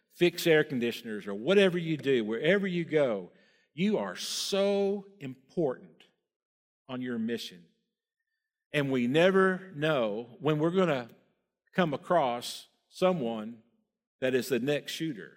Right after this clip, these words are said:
And we are the ones with hope. We are the ones with the truth. We are the ones that can, that can be used by God to help people's broken hearts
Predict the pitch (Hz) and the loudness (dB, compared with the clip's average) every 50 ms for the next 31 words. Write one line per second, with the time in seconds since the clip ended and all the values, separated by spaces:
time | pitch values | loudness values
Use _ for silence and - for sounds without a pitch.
0 | _ _ _ _ _ _ _ _ _ _ _ _ _ _ _ _ _ _ _ _ | _ _ _ _ _ _ _ _ _ _ _ _ _ _ _ _ _ _ _ _
1 | _ _ 139 135 123 123 117 110 104 95 - _ _ _ _ _ _ _ _ _ | _ _ -2 -2 0 0 0 -2 -4 -8 -14 _ _ _ _ _ _ _ _ _
2 | 110 123 156 202 220 220 214 202 175 165 135 123 127 135 139 139 139 135 123 - | -2 2 2 4 4 4 4 4 2 0 -2 0 -2 0 0 0 -2 -4 -6 -8
3 | 107 104 - - - 156 160 165 170 180 170 - - 139 151 185 190 180 160 131 | -12 -12 -12 -6 -2 0 0 2 0 -2 -6 -10 -6 -2 0 2 2 2 0 -2
4 | 127 123 117 135 143 143 143 135 - 127 110 - 107 95 - - - 170 170 180 | -4 -4 -4 -4 -4 -4 -4 -6 -8 -12 -12 -12 -12 -12 -10 -6 -4 -2 -2 -2
5 | 185 165 - - _ _ _ _ _ _ _ _ _ - 151 190 220 226 214 214 | -4 -6 -10 -18 _ _ _ _ _ _ _ _ _ 2 4 4 6 6 4 4
6 | 196 165 139 135 135 131 131 143 143 - - - 143 135 127 - - 143 127 117 | 2 2 0 -2 -2 -2 -4 -6 -8 -12 -4 -2 -2 -2 -2 -2 -4 -4 -2 -2
7 | 110 104 - - _ _ _ _ _ _ _ _ _ _ 135 143 147 147 - - | -4 -8 -10 -16 _ _ _ _ _ _ _ _ _ _ 2 2 2 2 0 -4
8 | 127 123 117 113 151 160 151 139 131 156 185 202 208 - - 190 170 160 147 135 | -2 -2 0 0 0 0 0 0 0 2 2 2 2 0 -2 -4 -4 -4 0 2
9 | 131 123 113 110 113 117 117 117 - - _ _ _ _ _ - 123 117 - - | 2 2 4 2 0 0 -2 -4 -8 -18 _ _ _ _ _ -6 -6 -4 -2 -2
10 | 208 214 208 208 208 - - 185 190 190 190 185 160 170 160 - _ - 131 139 | -2 -2 -2 -4 -10 -6 -4 -2 -2 -2 -4 -8 -12 -12 -14 -14 _ -8 -6 -6
11 | 139 135 - 135 104 113 117 107 87 82 _ _ - - - - | -6 -6 -10 -16 -16 -16 -18 -18 -18 -20 _ _ -20 -20 -20 -20